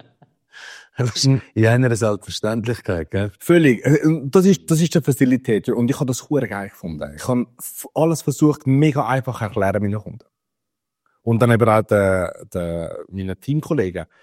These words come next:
Speaker 2: Und nach sechs Monaten habe ich dürfen, äh, den Expert machen. Das ist so wie der,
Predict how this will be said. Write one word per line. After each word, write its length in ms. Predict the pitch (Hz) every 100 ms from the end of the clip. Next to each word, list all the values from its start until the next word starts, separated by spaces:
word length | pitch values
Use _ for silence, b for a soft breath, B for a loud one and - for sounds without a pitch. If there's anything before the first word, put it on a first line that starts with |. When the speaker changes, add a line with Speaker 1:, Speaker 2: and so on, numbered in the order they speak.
| b b b
Speaker 2:
Und 200 | - 117
nach 300 | 117 117 - - _ _ _ _ _ _ _ _
sechs 500 | - - 147 131 -
Monaten 340 | 156 165 185 139
habe 140 | 127
ich 60 | 113
dürfen, 640 | 120 123 - 139 131 127 - _
äh, 300 | 107 107 104 -
den 120 | 113 -
Expert 600 | 110 110 - - 117 110
machen. 140 | 95 -
Das 100 | 139
ist 40 | -
so 100 | 147
wie 80 |
der, 220 | 156 147